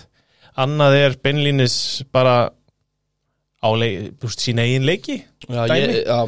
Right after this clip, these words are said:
Speaker 2: ég, sko, þetta
Speaker 1: Þetta er
Speaker 2: er
Speaker 1: alltaf búið að vera í umræðinni bara í íslensku
Speaker 2: Já, já.
Speaker 1: knattspyrnu
Speaker 2: Já,
Speaker 1: líka,
Speaker 2: já,
Speaker 1: sko.
Speaker 2: já. Og ég ætla bara að segja fyrir mitt leyti að eins skrítið þetta er og mér finnst sumt alveg fáránlegt eins og að veðja á einhverju háskólaleikin eða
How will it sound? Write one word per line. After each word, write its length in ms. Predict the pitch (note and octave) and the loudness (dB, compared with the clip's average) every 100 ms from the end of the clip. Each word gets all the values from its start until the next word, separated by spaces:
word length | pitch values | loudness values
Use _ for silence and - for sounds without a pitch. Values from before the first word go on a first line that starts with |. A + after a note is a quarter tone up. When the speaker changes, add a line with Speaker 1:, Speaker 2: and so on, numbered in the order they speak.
| A2+ | -2
Speaker 2:
ég, 240 | B2 B2 B2 | 0 0 0
sko, 200 | - A#2+ | 0 0
þetta 200 | A#2+ C3+ | 2 2
Speaker 1:
Þetta 100 | C#3 | 2
er 40 | |
Speaker 2:
er 60 | D#3 | 2
Speaker 1:
alltaf 140 | C3 A#2+ | 0 0
búið 120 | C3+ | 2
að 60 | C3 | 2
vera 100 | B2+ | 0
í 60 | |
umræðinni 380 | C#3+ D3 C3+ C3 | 0 0 0 0
bara 120 | C3 | -2
í 40 | C3+ | -2
íslensku 220 | C#3 A#2+ | -2 0
Speaker 2:
Já, 100 | A#2+ | 0
já. 60 | A#2 | 0
Speaker 1:
knattspyrnu 440 | C#3 G3+ - A3+ G#3 | 0 0 -2 0 2
Speaker 2:
Já, 40 | |
Speaker 1:
líka, 180 | - A#3+ | 2 2
Speaker 2:
já, 40 | A2 | 0
Speaker 1:
sko. 160 | A#2 | 0
Speaker 2:
já. 260 | A2+ - - - | -2 -8 -20 -14
Og 100 | A#2 | -10
ég 340 | A2+ A#2+ D3 E3 | -4 0 2 2
ætla 180 | E3+ E3 | 0 -2
bara 140 | D#3+ | 0
að 60 | F3+ | 0
segja 160 | F3 | 0
fyrir 140 | D#3+ D#3+ | 0 0
mitt 120 | C3 | -2
leyti 160 | A2+ G#2+ A2+ _ - | -4 -8 -12 _ -8
að 260 | A#2 A#2+ G#2+ - _ _ _ _ A#2 | -4 -2 -4 -8 _ _ _ _ -6
eins 180 | A2+ - | -4 -4
skrítið 540 | C3+ D#3 E3+ - D#3+ | -4 -4 -4 -2 -2
þetta 180 | C#3+ A#2+ | 0 0
er 160 | A#2+ | -2
og 160 | A2+ A#2+ | -2 -2
mér 160 | B2+ B2+ | 0 0
finnst 200 | B2 - | -2 -6
sumt 380 | - D3 C#3+ D#3 | -2 -2 -2 0
alveg 180 | D3+ C#3+ | 0 2
fáránlegt 440 | D3+ C#3 A#2 A2+ | 2 2 0 -2
eins 120 | A#2 B2 | -2 0
og 100 | A#2+ | 0
að 60 | B2 | 0
veðja 240 | B2+ B2 | -2 -2
á 20 | |
einhverju 260 | A2+ A#2+ A#2 | -4 -8 -6
háskólaleikin 500 | B2+ B2 A#2 A2+ | -6 -6 -6 -4
eða 60 | A#2+ | -4